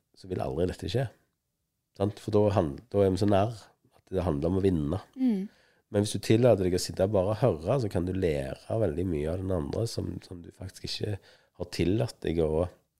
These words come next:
Speaker 1: eh, få med deg tidligere. Sånn er vi jo litt i jobb også, sant? Det er liksom, hvis du sitter på et møte, så er det liksom, du sitter og tripper litt, liksom, nå er det min stemme som skal komme fram.
Speaker 2: Mm.
Speaker 1: Veldig sjelden vi lener oss tilbake og hører hva alle sier.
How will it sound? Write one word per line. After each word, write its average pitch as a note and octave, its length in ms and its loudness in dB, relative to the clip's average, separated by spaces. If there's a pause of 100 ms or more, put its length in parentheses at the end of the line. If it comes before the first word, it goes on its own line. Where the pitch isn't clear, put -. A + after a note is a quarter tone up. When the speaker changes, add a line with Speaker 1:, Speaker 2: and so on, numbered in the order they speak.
(140)
Speaker 1:
eh, D#2+ 840 -2 (680)
få E2 120 -2
med E2 260 0
deg F#2+ 100 -4
tidligere. F2 360 -4 (280)
Sånn F#2+ 240 2
er F2 80 4
vi B2 120 4
jo C3 40 0
litt - 320 -10
i A#2 120 -12
jobb G2 160 -4 (160)
også, C3 260 2
sant? B2+ 320 -2 (440)
Det F2+ 80 2
er G2 60 4
liksom, A#2 280 2
hvis D#2+ 120 -4
du E2 80 -6
sitter - 400 -2
på F2 80 2
et - 100 -4
møte, E2 500 2
så G2+ 120 -4
er F2 80 4
det A2+ 100 2
liksom, F2+ 200 -2
du D2+ 80 -2
sitter - 220 -2
og - 80 -6
tripper - 520 -6
litt, - 160 -2
liksom, F2 220 -2
nå F2 80 4
er F2+ 60 4
det D#2+ 80 2
min F2+ 220 4
stemme D2+ 420 0
som F#2+ 180 -2
skal D#2 160 -6
komme E2+ 260 -2
fram. C3 240 4 (120)
Speaker 2:
Mm. F#3+ 260 2 (500)
Speaker 1:
Veldig F2 240 2
sjelden F#2+ 320 4
vi G#2 80 4
lener F2 240 4
oss - 80 -10
tilbake F#2 400 -2
og G2+ 80 2
hører D#2+ 240 0
hva F#2+ 100 0
alle G2 140 -2
sier. A#2 320 2